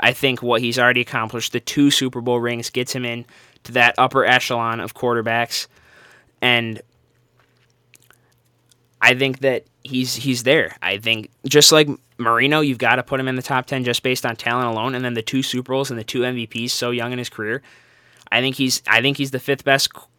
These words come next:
quarterback of all time. I really do. I don't think there's much, much debate. Um, well, there is, there's definitely debate,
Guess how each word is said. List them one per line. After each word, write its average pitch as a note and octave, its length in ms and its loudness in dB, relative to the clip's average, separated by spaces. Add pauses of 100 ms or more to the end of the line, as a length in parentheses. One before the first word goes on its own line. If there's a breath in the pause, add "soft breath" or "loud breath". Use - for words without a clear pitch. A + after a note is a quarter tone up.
quarterback C#3 500 2
of C3 80 -4
all C3 140 -2
time. C#3+ 280 -6
I F2 60 -8
really A#2 300 -2
do. B2+ 260 -2 (400 soft breath)
I G#2+ 120 -2
don't A#2 160 -2
think A#2+ 180 -4
there's A2+ 180 -4
much, A#2+ 480 -4
much B2 300 -4
debate. A#2+ 400 -2 (1800 soft breath)
Um, A2 460 -6 (1080 soft breath)
well, D#3 200 4
there F#3 160 6
is, A#2 160 2
there's A#2 260 2
definitely G#2 460 -2
debate, G2+ 400 2